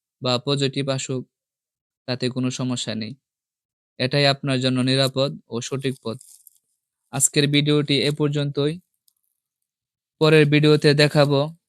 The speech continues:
কমিশনের কিভাবে প্রস্তুতি নিতে হবে এবং কী ধরনের মামলা সাজাতে হবে,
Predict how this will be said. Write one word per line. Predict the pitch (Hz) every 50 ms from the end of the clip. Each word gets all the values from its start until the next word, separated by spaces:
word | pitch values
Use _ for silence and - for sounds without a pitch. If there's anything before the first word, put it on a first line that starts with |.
| _ _ _ _ _ _
কমিশনের | - 151 156 156 147 135 - 156 143 143 139 135 135
কিভাবে | 131 - 135 123 139 139 139 143 139
প্রস্তুতি | 139 - 151 147 143 - - 147 147 143 139
নিতে | 139 135 135 - 139
হবে | 135 131 123 131 127 135 160 185 _ _ _ _ _ _ _ _ _
এবং | 127 127 127 135 131 131 131 127 -
কী | - - 151 151
ধরনের | 147 147 151 143 143 143 139 135 131
মামলা | 127 127 127 131 135 131 127
সাজাতে | 123 - 127 120 131 123 127 - 127
হবে, | 123 113 110 113